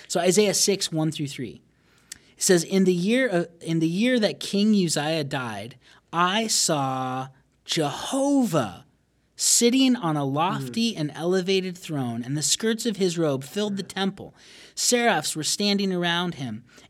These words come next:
Speaker 1: Each had six wings. Each covered his face with two and covered his feet with two, and each of them would fly about with two.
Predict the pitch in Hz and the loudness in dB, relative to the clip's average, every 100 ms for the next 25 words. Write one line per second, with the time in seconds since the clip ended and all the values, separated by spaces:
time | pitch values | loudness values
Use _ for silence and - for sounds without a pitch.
0 | - 226 226 208 185 - 202 196 - 185 | -6 -2 -2 -4 -4 -2 -2 -2 -2 -2
1 | 151 117 - 202 208 - 202 196 196 - | -2 -4 -6 -6 -6 -4 -2 -2 -2 -2
2 | 185 156 - 139 - 202 185 160 - 175 | -2 -2 -4 -10 -6 0 2 0 -4 -4
3 | 170 156 - 180 175 - 185 170 147 156 | -4 -4 -6 -6 -8 -8 -2 0 0 -2
4 | 175 190 175 165 143 - 156 160 151 135 | -2 -2 -2 -2 -2 -4 -2 -2 -2 -6
5 | 123 - - 104 | -8 -14 -12 -12